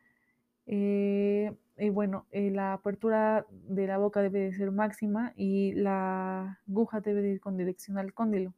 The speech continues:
Debemos de tomar en cuenta que la comisura del lado opuesto hacia el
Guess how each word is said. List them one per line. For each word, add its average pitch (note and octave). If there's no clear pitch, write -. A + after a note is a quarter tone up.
Debemos A3+
de A#3
tomar F#3+
en G3+
cuenta G#3
que G3
la F#3+
comisura F#3+
del F#3+
lado G3
opuesto G3+
hacia F#3
el F#3+